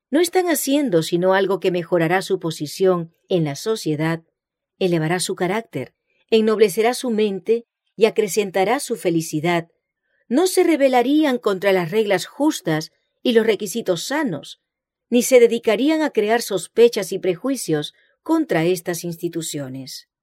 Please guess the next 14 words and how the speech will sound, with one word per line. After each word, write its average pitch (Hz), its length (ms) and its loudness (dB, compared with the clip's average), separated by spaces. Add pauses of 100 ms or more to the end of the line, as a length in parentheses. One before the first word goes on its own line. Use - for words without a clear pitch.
(400)
Con 156 200 -2
energía 170 600 4
y 214 60 4
fidelidad, 196 680 -2 (500)
los 196 180 -2
jóvenes 247 420 6
deben 262 280 4
arrostrar 226 640 0
las 240 180 0
exigencias 196 840 -2
que 214 100 -4
se 180 120 -2
les 170 220 -2
hace, 151 400 -4